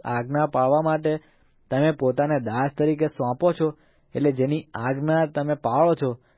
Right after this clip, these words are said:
તેના દાસ તમે છો? ગમે તો મોતને અર્થે પાપના અથવા ન્યાયપણાને અર્થે આજ્ઞા પાલનના. પણ દેવને ધન્ય હો કે તમે પાપના દાસ હતા, પણ જે બોધ તમને કરવામાં આવ્યો તે તમે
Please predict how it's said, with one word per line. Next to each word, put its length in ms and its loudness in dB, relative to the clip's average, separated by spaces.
તેના 300 0
દાસ 300 4
તમે 240 2
છો? 180 2
ગમે 280 4
તો 200 4
મોતને 480 4
અર્થે 280 2
પાપના 520 2
અથવા 480 4
ન્યાયપણાને 640 0
અર્થે 360 0
આજ્ઞા 440 -2
પાલનના. 520 -2
પણ 100 0
દેવને 440 6
ધન્ય 320 2
હો 200 2
કે 180 -2
તમે 420 -2
પાપના 560 -2
દાસ 360 0
હતા, 420 2
પણ 80 0
જે 160 6
બોધ 280 8
તમને 280 0
કરવામાં 500 4
આવ્યો 280 4
તે 160 4
તમે 260 0